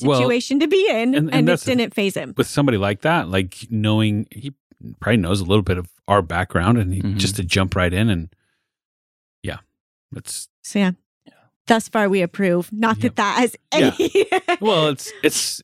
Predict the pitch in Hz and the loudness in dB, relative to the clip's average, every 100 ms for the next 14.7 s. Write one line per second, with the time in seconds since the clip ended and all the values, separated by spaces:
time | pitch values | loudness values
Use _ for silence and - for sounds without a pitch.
0 | _ 466 440 349 320 277 - 214 - 165 | _ 0 0 2 2 2 0 -4 -4 -4
1 | 190 220 208 185 143 165 120 156 104 113 | -4 -2 2 4 4 2 -2 -2 0 0
2 | 143 139 160 180 - 185 165 131 107 - | 0 -6 0 0 2 2 2 2 0 -2
3 | 117 113 101 95 95 95 90 - _ _ | -2 0 2 2 2 0 -2 -8 _ _
4 | _ _ _ - 110 - 101 151 - 78 | _ _ _ -6 -4 -2 0 0 -2 -10
5 | - - - _ _ _ _ - - 147 | -14 -16 -18 _ _ _ _ -2 2 4
6 | 90 90 165 185 180 - - 113 123 131 | 4 2 -2 0 0 0 -2 2 2 2
7 | 98 - _ _ _ 98 107 - - 107 | -2 -10 _ _ _ 0 0 0 0 0
8 | 98 90 90 98 92 90 110 117 - 85 | 2 0 0 0 -2 0 2 2 0 -14
9 | 82 - - 85 - - 90 _ _ _ | -14 -20 -20 -18 -8 -8 -8 _ _ _
10 | - - 117 - _ _ _ _ _ _ | -20 -20 -20 -20 _ _ _ _ _ _
11 | - - 92 - _ _ _ _ _ _ | -10 -8 -8 -10 _ _ _ _ _ _
12 | - 254 254 294 294 302 247 - 339 302 | -2 2 2 2 2 0 -2 0 2 4
13 | 214 - - - - 285 277 - - 240 | 0 -6 -18 -8 -2 0 2 2 2 2
14 | 226 196 185 180 180 - | 0 0 0 0 0 -2